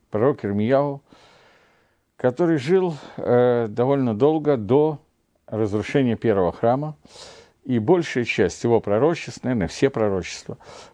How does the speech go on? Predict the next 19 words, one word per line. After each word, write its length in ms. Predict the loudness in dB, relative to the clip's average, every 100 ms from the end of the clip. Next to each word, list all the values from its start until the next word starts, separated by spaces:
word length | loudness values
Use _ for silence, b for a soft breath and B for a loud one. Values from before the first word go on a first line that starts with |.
| 0
были 160 | 0
связаны 420 | 2 2 2 0 -6
с 100 | -6
призывом. 480 | -2 0 2 2 2
Вообще, 380 | 0 0 0 -2 -2
любые 420 | -2 2 2 0
пророчества, 640 | -2 0 -2 -4 -8 -6
которые 320 | -6 -4 -4
существовали, 840 | -4 -6 -10 -12 2 4 4 0 -8 b b b
они, 220 | -6 -4 0
как 260 | -2 -2
правило, 640 | 0 2 2 0 -4 -6 -12
связаны 540 | -4 0 0 0 -4
были 200 | 0 -2
с 120 | -2
призывом 640 | -4 -4 0 0 0 -2 -8 _
Ам 200 | -4 -2
Исраэлю 500 | -2 0 2 2 0
прекратить 840 | -6 -10 -6 -2 -2 -2 -4 -8